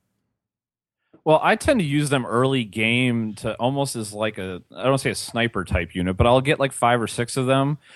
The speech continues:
and I'll move them in, and I'll get Blink as quickly as possible, and I'll blink them in behind the enemy along the mineral line, use them to harass. I also like to use them along my mineral line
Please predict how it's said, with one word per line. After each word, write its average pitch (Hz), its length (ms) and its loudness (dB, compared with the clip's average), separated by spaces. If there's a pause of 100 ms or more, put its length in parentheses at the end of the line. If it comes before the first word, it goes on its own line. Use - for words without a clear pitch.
(140)
and 117 240 2
I'll 107 140 2
move 120 200 4
them 117 200 4
in, 117 340 4
and 104 220 0
I'll 104 80 4
get 104 200 -2
Blink 117 280 0
as 104 80 -8
quickly 120 340 -2
as 92 80 -6
possible, 95 500 -2
and 110 120 -4
I'll 127 80 4
blink 131 380 0
them 131 220 2
in 117 360 0
behind 107 440 0
the 104 120 0
enemy 104 400 0
along 101 320 0
the 98 80 0
mineral 101 340 4
line, 98 380 4 (320)
use 123 260 0
them 123 220 2
to 113 140 2
harass. 98 840 2
I 131 80 2
also 151 240 0
like 147 160 -2
to 117 100 -10
use 110 320 0
them 110 220 4
along 104 320 2
my 127 160 2
mineral 104 380 0
line 98 340 0